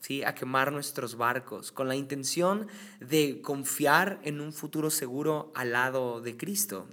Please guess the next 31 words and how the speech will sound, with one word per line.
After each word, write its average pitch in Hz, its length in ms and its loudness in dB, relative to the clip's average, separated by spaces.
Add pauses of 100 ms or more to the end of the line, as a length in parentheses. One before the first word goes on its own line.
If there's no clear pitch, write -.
¿sí? 147 400 -8 (300)
Es 131 100 -6
decir, 139 420 2 (260)
yo 143 200 2
tengo 156 260 4
que 156 140 -8
quemar 143 380 2
muchas 147 420 -4
cosas 127 560 -2
de 123 80 2
mi 123 120 -2
vida 135 320 -4
pasada, 120 640 -4
¿m? 123 240 -6
Y 123 80 -2
ahorita 113 220 -2
voy 127 140 2
a - 20 -4
entrar 120 280 -4
a, 120 80 2
a, 113 120 -2
a - 380 -2
tres 135 220 4
cosas, 120 480 -2
o 113 80 -10
quiero 123 180 -2
platicarte 120 480 -6
tres 127 260 -4
cosas 117 340 -6
que - 100 -10
tengo 110 560 -4